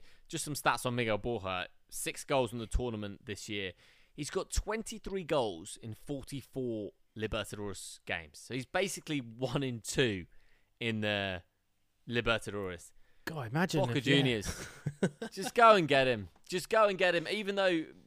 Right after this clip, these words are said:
Speaker 1: just go and get him. Like, he, he's not even old. I mean, for <laughs> South American standards.
Speaker 2: Oh, yeah. I mean, he's got
Speaker 1: He's
Speaker 2: at least
Speaker 1: twenty-eight,
Speaker 2: eighteen
Speaker 1: twenty-nine.
Speaker 2: years in him before he's
Speaker 1: <laughs>
Speaker 2: over the
Speaker 1: Yeah,
Speaker 2: hill.
Speaker 1: he's got another good dec-, he's got a good n-, another decade in him, mate, before he has to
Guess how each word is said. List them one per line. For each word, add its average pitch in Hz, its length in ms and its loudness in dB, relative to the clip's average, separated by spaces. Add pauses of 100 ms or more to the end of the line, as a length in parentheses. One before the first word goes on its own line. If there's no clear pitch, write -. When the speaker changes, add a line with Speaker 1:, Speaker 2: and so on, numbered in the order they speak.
(100)
Speaker 1:
just 190 220 -10
go 220 140 4
and 190 100 2
get 180 180 2
him. 98 160 0 (1600)
Like, 180 300 0
he, 185 60 -2
he's 214 220 -2
not 302 160 4
even 214 120 2
old. 202 300 6
I 101 240 -8
mean, 180 140 -4 (260)
for 160 180 -2
<laughs> - 0 -
South 147 340 4
American 151 540 2
standards. - 120 -8
Speaker 2:
Oh, 143 160 10
yeah. 127 260 8
I - 20 6
mean, 113 160 4
he's 127 140 4
got 135 160 12
Speaker 1:
He's 131 40 8
Speaker 2:
at 131 60 8
least 170 180 10
Speaker 1:
twenty-eight, 123 140 10
Speaker 2:
eighteen 151 200 10 (120)
Speaker 1:
twenty-nine. 107 160 6
Speaker 2:
years 101 140 2
in 107 100 -4
him 117 180 -4
before 117 440 2
he's - 220 -4 (120)
Speaker 1:
<laughs> - 140 -6
Speaker 2:
over 131 240 12
the 123 80 12
Speaker 1:
Yeah, 135 80 12
Speaker 2:
hill. 151 240 10 (120)
Speaker 1:
he's 277 140 -6
got 277 140 2
another 202 220 6
good 147 280 0
dec-, 196 260 6
he's 254 200 -6
got 285 200 2
a - 40 6
good 175 200 0
n-, 180 140 0
another 196 240 0
decade 214 540 2
in 131 100 0
him, 117 80 -2
mate, 107 200 -4
before 131 240 -6
he 131 60 2
has 135 200 2
to 127 180 0